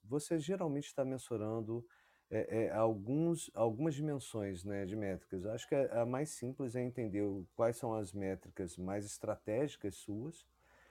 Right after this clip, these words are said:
as mais táticas, né, o que liga a estratégia com o operacional, e as mais operacionais mesmo. No final do dia, uma empresa vai olhar muito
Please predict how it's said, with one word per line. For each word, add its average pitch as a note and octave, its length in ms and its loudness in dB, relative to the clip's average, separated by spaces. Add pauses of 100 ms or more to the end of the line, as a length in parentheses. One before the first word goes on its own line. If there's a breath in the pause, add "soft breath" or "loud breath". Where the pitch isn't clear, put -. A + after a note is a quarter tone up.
(140 soft breath)
as A2 220 4
mais A2 420 0
táticas, G#2+ 680 2
né, G#2+ 220 0
o G2+ 80 0
que - 160 -8
liga F#2+ 440 -2 (280)
a G2+ 100 -6
estratégia F#2 960 -2 (100)
com F#2+ 160 -4
o F#2 60 -2
operacional, F2+ 800 -4 (480 soft breath)
e C#3+ 80 2
as D3+ 140 6
mais D#3 240 2
operacionais B2 880 0
mesmo. D#2+ 440 -8 (920)
No B2 220 2
final C3 380 4
do B2 160 0
dia, F#2+ 440 -2 (400 soft breath)
uma A2+ 140 0
empresa B2+ 340 0
vai B2+ 120 6
olhar A#2+ 240 8
muito A#2+ 640 0